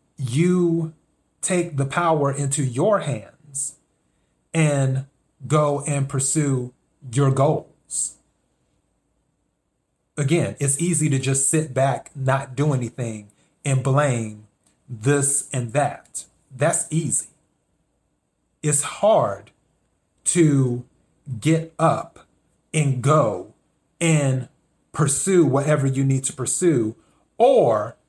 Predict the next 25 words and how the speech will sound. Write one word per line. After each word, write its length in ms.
to 640
level 760
out 640
what 440
was 220
thrown 560
off 480
due 260
to 280
whatever 840
incidents 640
that 160
are 240
affiliated 680
with 200
the 60
things 420
or 120
the 100
people 340
that 240
you 100
want 220
to 40
blame. 380